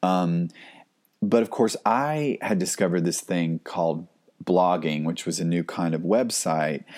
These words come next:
and I was experimenting with it. I was teaching other people how to blog. That was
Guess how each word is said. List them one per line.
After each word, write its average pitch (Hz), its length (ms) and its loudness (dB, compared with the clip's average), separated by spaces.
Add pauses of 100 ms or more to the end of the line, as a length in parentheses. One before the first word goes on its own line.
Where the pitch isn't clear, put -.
(380)
and 85 320 0
I 85 60 2
was 82 180 -2
experimenting 104 680 2
with 98 180 2
it. 98 160 2
I 85 80 0
was 78 160 -6
teaching - 440 -6
other 92 280 0
people 95 680 0 (240)
how 95 220 0
to - 160 -6
blog. 90 720 2 (260)
That 92 220 2
was 92 320 0